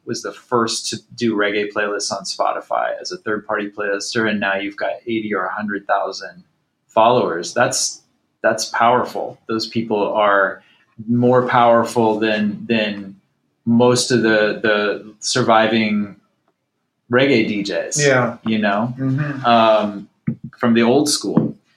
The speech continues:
Speaker 1: So, yeah, th-, there's, there's just, there are so many aspects of all of this m-,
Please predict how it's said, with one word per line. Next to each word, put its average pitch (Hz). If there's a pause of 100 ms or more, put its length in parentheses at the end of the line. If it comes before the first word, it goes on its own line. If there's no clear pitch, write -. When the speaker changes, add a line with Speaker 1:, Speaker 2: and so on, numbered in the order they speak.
(120)
Speaker 1:
So, 113
yeah, 123
th-, 143
there's, 175
there's 165
just, - (140)
there 135
are 135
so 165
many 175
aspects 123 (120)
of 113 (100)
all 120
of 110
this 110
m-, 117